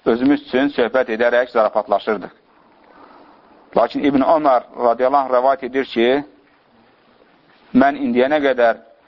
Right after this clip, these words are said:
xatırlayıram ki, o kişi necə Peyğəmbər sallallahu aleyhi və səlləm miniyinin, dəvəsinin o kəndirindən yapışıb sallanırdı sanki.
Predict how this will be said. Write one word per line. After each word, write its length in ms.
xatırlayıram 680
ki, 220
o 140
kişi 440
necə 460
Peyğəmbər 400
sallallahu 240
aleyhi 80
və 40
səlləm 200
miniyinin, 480
dəvəsinin 600
o 100
kəndirindən 720
yapışıb 400
sallanırdı 560
sanki. 380